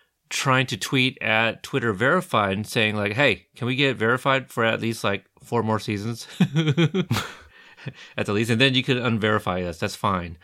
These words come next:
But I was just trying to find ways to, like, look a little bit more like, "Oh, this is a show I should go on for an interview." Uh, but anyway, next one comes from at David Berger or Berger.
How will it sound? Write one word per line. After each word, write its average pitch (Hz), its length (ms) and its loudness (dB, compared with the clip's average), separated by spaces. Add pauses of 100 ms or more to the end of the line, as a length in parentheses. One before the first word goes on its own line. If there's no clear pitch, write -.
(240)
But 95 200 2
I 104 100 6
was 156 120 4
just 139 160 -4
trying 123 140 0
to 117 60 0
find 113 280 2
ways 104 340 2
to, 110 140 -2
like, 95 240 0
look 107 340 0
a 107 60 -2
little 104 180 2
bit 104 180 0
more 104 300 2
like, 104 200 -2
"Oh, 180 320 2
this 123 340 -2
is 120 120 -2
a 107 60 2
show 104 360 2
I 104 100 0
should 95 240 -8
go 101 200 2
on 98 140 2
for 101 200 -2
an 95 60 -2
interview." 90 520 -4 (680)
Uh, 92 240 -2
but 95 100 0
anyway, 120 340 2 (800)
next 185 240 0
one 185 180 0
comes 156 300 -2
from 104 260 0
at 123 560 -4
David 131 520 0 (260)
Berger 151 500 0
or 123 180 -2
Berger. 175 540 -2